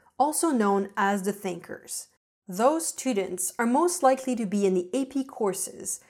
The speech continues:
and their focus is shifting from learning common words and sentence structures to analyzing content in more specific fields. They are able to make hypotheses on unfamiliar situations, provide a supported opinion, and discuss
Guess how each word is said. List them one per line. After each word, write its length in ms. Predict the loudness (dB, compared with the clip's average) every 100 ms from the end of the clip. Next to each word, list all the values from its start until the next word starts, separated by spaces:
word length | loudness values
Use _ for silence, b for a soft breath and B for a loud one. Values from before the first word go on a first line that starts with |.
| b b
and 120 | 0 0
their 100 | 2
focus 480 | -2 0 0 0
is 140 | -4 -6
shifting 560 | -2 -4 -2 -4 -4
from 200 | -2 0
learning 360 | 2 2 2 -2
common 440 | -2 0 2 2 4
words 280 | 4 4
and 140 | 0 -2
sentence 420 | -2 -4 -4 -6
structures 680 | -2 -2 -4 -12 -10 -10 -10 b b b
to 200 | -6 0
analyzing 540 | 0 2 4 4 4 -4
content 580 | -2 -2 0 -4 -6 0
in 180 | 2 4
more 220 | 4 2
specific 520 | 0 -4 -6 -6 -10
fields. 600 | -10 -4 -4 -4 -8 -10 b b b b b
They 80 | 2
are 160 | 4
able 240 | 4 4 0
to 120 | 0
make 180 | 0 2
hypotheses 840 | 0 4 4 4 0 -2 -2 -2 0
on 120 | 2
unfamiliar 540 | 2 0 0 2 2
situations, 960 | 0 -4 -2 2 2 0 -6 -6 -6 -8 b b b b
provide 340 | 0 2 4 2
a 60 |
supported 500 | 2 -2 2 2 4
opinion, 640 | 0 -2 0 0 -2 -8 -14 _
and 140 | 0 2
discuss 480 | 2 2 0 0